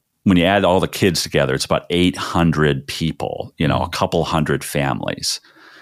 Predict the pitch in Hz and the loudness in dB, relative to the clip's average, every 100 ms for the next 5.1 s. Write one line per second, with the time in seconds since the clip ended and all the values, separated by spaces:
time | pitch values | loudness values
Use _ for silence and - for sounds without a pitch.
0 | - - _ _ _ _ _ - - 120 | -20 -20 _ _ _ _ _ 0 4 4
1 | 95 82 73 - - _ _ _ _ _ | 6 4 2 -2 -12 _ _ _ _ _
2 | - 95 113 117 104 87 73 90 98 95 | -4 2 4 4 4 2 2 4 4 4
3 | 85 76 82 82 78 - - - _ - | 2 2 4 4 2 -2 -2 -6 _ -4
4 | - - 110 82 78 71 67 62 - - | -2 0 2 2 2 0 -2 -4 -6 -10
5 | - | -12